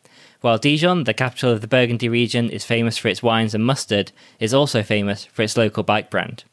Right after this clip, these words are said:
Innovation is in Lapierre's D N A, with bikes like the Zesty, Spicy, and Overvolt G L P. The brand is celebrating all year, including a special seventy-fifth anniversary range of bikes in the pipeline.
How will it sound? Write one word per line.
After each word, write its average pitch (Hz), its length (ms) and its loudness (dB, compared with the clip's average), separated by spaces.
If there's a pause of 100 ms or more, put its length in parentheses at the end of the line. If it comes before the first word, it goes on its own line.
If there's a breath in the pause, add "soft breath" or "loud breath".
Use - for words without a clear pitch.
(420 soft breath)
Innovation 156 600 2
is 120 120 0
in 110 120 2
Lapierre's 113 420 0
D 113 160 2
N 107 100 0
A, 92 200 -2
with 113 180 -12
bikes 120 320 -2
like 104 140 0
the 113 80 -2
Zesty, 131 500 -2
Spicy, 120 560 -2
and 104 140 -4
Overvolt 110 420 -2
G 110 160 -2
L 101 120 0
P. 104 300 -6 (720 soft breath)
The 110 80 -6
brand 135 280 0
is 131 100 0
celebrating 127 460 2
all 143 120 4
year, 104 380 2
including 107 460 0
a 107 40 -4
special 120 340 -4
seventy-fifth 123 500 -2
anniversary 110 520 0
range 110 260 0
of 110 100 -10
bikes 104 280 -2
in 95 100 -8
the 92 60 -6
pipeline. 92 500 -6